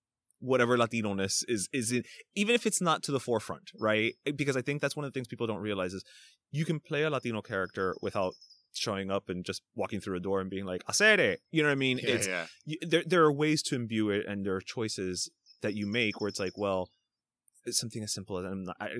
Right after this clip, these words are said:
Speaker 1: I apologize, I did not play the game, but, and I don't think this would come up, but a Latino wouldn't walk into a room and shake hands
Speaker 2: No,
Speaker 1: with
Speaker 2: maybe
Speaker 1: people. They'd, they'd maybe lean in for a hug, or
Speaker 2: Yeah.
Speaker 1: if it's, you know, people, they, they'd, they'd kiss a greeting, right? Sometimes it's things like that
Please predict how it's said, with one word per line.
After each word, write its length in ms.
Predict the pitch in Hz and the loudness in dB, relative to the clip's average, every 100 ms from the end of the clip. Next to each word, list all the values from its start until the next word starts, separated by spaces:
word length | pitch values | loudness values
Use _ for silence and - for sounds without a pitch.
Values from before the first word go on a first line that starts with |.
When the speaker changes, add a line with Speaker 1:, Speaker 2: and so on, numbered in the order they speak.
| 107 | -6
Speaker 1:
I 100 | 104 | -6
apologize, 440 | 98 107 95 95 | -4 -2 -2 -2
I 80 | 92 | -4
did 140 | 101 | -6
not 120 | 156 - | -10 -6
play 140 | 101 | -4
the 60 | 101 | -2
game, 180 | 95 98 | -4 -4
but, 140 | 98 | -4
and 260 | 107 95 92 - | -4 -8 -6 0
I 40 | |
don't 120 | 220 | 2
think 120 | 226 | 4
this 100 | 233 | 2
would 100 | 220 | 2
come 140 | 190 233 | 2 6
up, 160 | 190 - | 4 4
but 140 | 143 - - _ _ _ _ _ | 0 -2 -10 _ _ _ _ _
a 60 | 147 | 2
Latino 280 | 139 160 156 | 4 2 0
wouldn't 180 | 139 123 | 0 -2
walk 140 | 120 | -2
into 180 | 113 113 | -2 -4
a 60 | 104 | -2
room 140 | 95 | -2
and 80 | 95 | -4
shake 200 | - 87 | -6 -8
hands 320 | 90 - - _ _ _ _ _ _ _ - | -12 -14 -16 _ _ _ _ _ _ _ -14
Speaker 2:
No, 440 | 123 131 143 131 | -10 -4 2 6
Speaker 1:
with 120 | 131 | 6
Speaker 2:
maybe 100 | 123 120 | 6 4
Speaker 1:
people. 280 | 107 92 101 | 2 2 0
They'd, 200 | 120 110 - | 0 0 -2
they'd 140 | 95 | -4
maybe 160 | 92 98 | -2 -4
lean 140 | 104 | -4
in 60 | 120 | -2
for 120 | 180 | 0
a 40 | |
hug, 380 | 208 247 139 107 | 4 6 6 4
or 120 | 101 | 4
Speaker 2:
Yeah. 120 | 104 101 | 4 2
Speaker 1:
if 140 | - | 0
it's, 180 | 110 - | -2 0
you 60 | |
know, 60 | 120 | -2
people, 160 | 139 123 | -4 -4
they, 100 | 123 | -4
they'd, 260 | 120 113 - - - | -2 -2 -2 -6 -2
they'd 220 | 175 143 - | 2 2 2
kiss 220 | 185 - | 4 4
a 40 | |
greeting, 320 | 101 101 78 80 | 2 -2 -4 -4
right? 280 | 101 101 104 - - | -2 0 -2 -8 -2
Sometimes 420 | - 185 196 208 | 2 4 4 0
it's 120 | 180 | 0
things 220 | - 156 151 | 0 0 0
like 160 | 120 | -2
that 320 | - 123 98 | 2 2 2